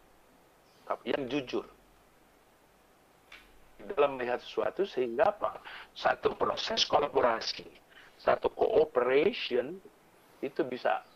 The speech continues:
jadi berlangsung juga dengan sebaik-baiknya. Karena kata kuncinya adalah itu.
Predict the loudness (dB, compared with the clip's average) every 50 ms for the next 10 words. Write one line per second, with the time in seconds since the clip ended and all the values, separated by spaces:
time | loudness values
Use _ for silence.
0 | -20 _ _ _ _ _ -20 _ -8 -6 -6 -6 -6 -4 -2 0 2 0 0 0
1 | -6 -8 -6 -6 -4 -2 -2 -4 -4 -4 -6 -8 -10 -10 -4 -4 -4 -4 -4 -4
2 | -4 -4 -6 -10 -20 -20 -20 _ _ _ -20 -20 -20 -20 -20 -20 _ _ -20 _
3 | -4 -2 0 0 0 0 0 -2 -2 -2 -2 -2 -6 -6 -6 -6 -6 -2 -2 -2
4 | -2 -2 -4 -6 -6 -6 -8 -10 -16 -16 -20 -20